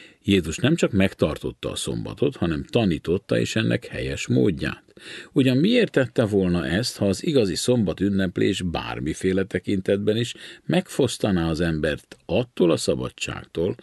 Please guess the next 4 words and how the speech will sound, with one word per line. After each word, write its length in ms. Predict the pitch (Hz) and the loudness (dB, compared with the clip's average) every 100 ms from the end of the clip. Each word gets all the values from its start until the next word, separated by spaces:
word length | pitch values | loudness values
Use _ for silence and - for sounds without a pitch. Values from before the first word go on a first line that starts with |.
| - - - | -20 -20 -8
ami 200 | - 98 | 0 2
Krisztusban 840 | 95 82 71 - 80 78 82 80 _ - | 2 -4 -4 -4 -6 -2 -2 -2 _ -14
elnyerhető? 1200 | - - - - - - - - 73 62 50 - _ _ _ _ _ _ - | -10 -10 -10 -10 -10 -10 -12 -8 -4 -2 -4 -10 _ _ _ _ _ _ -4
Lásd, 540 | 104 170 143 - - | 0 0 -2 -4 -18